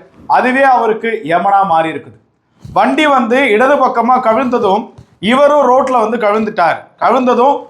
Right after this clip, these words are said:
வண்டி இவர் மேலே என்ன இருக்குதுனாக்க, ஒரு குறிப்பிட்ட தூரம் இவர் இழுத்து சென்று இருக்கின்றது. மேல ஒரு அஞ்சு பேருக்கும் காயம் அடைந்திருக்குது.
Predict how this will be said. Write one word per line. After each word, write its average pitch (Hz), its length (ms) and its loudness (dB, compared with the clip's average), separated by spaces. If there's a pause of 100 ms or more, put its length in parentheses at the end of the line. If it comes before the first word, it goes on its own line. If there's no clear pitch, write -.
(220)
வண்டி 240 260 0
இவர் 269 240 2
மேலே 247 380 2
என்ன 240 340 2
இருக்குதுனாக்க, 190 680 -2
ஒரு 214 140 -2
குறிப்பிட்ட 220 400 -6
தூரம் 214 260 -2
இவர் 208 180 0
இழுத்து 277 460 -2
சென்று 208 220 0
இருக்கின்றது. 139 440 -8 (540)
மேல 269 320 0
ஒரு 262 160 2
அஞ்சு 226 220 0
பேருக்கும் 240 340 -2
காயம் 226 300 0
அடைந்திருக்குது. 165 520 -4